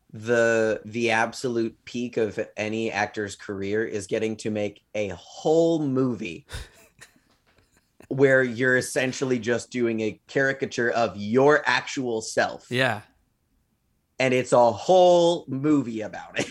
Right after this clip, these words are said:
Speaker 2: Yeah. It,
Speaker 1: And
Speaker 2: it
Speaker 1: then people love it.
Speaker 2: <laughs> It's a fun movie to watch, too, 'cause I was watching it the whole time thinking, I wonder what other people they wrote this for.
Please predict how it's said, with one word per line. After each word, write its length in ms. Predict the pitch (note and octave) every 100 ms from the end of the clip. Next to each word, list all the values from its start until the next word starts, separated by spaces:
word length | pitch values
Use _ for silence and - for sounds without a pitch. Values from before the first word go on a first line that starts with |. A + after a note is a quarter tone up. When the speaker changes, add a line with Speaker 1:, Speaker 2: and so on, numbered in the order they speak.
| -
Speaker 2:
Yeah. 300 | E3 B2+ G#2 _ - - -
It, 200 | A#3+ -
Speaker 1:
And 140 | - A3+
Speaker 2:
it 20 |
Speaker 1:
then 180 | E3 D#3
people 340 | F3 D#3+ C#3+ C3
love 220 | C#3 B2+ A2
it. 100 | -
Speaker 2:
<laughs> 340 | G3 G#3+ G#3 F#3+
It's 180 | A3 A3
a 60 |
fun 240 | C4+ C4 C4
movie 200 | C4+ B3+
to 80 | E3
watch, 300 | E3 E3+ -
too, 200 | E3+ E3+
'cause 240 | F3+ D3+
I 120 | E3
was 180 | D3 D3
watching 340 | C#3 D3+ - D#3
it 100 | -
the 60 |
whole 120 | C3+
time 220 | C#3 D3 B2+
thinking, 440 | D3 C3 C3 A#2+ - - - _ _ _
I 80 | D#3+
wonder 360 | D3 G3 A3+ G#3+
what 220 | E3+ D#3+
other 600 | D3+ D3+ C#3+ C#3 B2+ - _ _ _ _ -
people 400 | - D#3 C#3 C#3+
they 140 | C3 B2+
wrote 280 | B2 C3 -
this 200 | A#2+ -
for. 500 | B2 A2+ G#2+ G#2